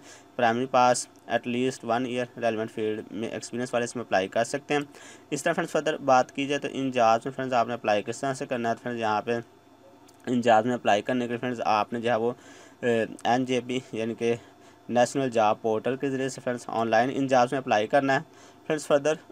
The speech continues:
बात की जाए फ्रेंड्स यहाँ पे instructions mention है फ्रेंड्स, वो आपने read कर लेनी है। उसके अलावा friends आप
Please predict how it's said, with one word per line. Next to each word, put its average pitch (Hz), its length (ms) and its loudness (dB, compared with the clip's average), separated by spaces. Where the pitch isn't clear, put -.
बात 127 420 2
की 135 160 -4
जाए 139 120 -2
फ्रेंड्स 131 200 -4
यहाँ 123 160 2
पे 90 240 -8
instructions 120 580 -4
mention 113 380 -2
है 135 60 -2
फ्रेंड्स, 131 220 -4
वो 123 80 -2
आपने 113 320 2
read 101 240 -8
कर 123 120 4
लेनी 151 300 0
है। 151 100 0
उसके 143 260 -2
अलावा 165 120 6
friends 160 220 -2
आप 127 280 2